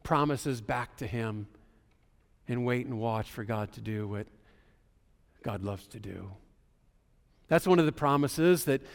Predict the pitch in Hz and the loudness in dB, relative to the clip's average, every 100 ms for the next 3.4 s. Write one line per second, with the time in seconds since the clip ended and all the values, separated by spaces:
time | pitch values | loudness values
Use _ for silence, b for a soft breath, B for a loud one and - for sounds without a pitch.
0 | B - 139 131 120 - - 139 131 127 | B 6 6 6 0 0 2 4 4 0
1 | b b b b - 131 165 156 185 - | b b b b 4 6 10 10 8 6
2 | 147 156 165 143 135 151 156 139 147 147 | 4 4 4 0 2 2 4 4 6 4
3 | - 151 143 | 4 4 4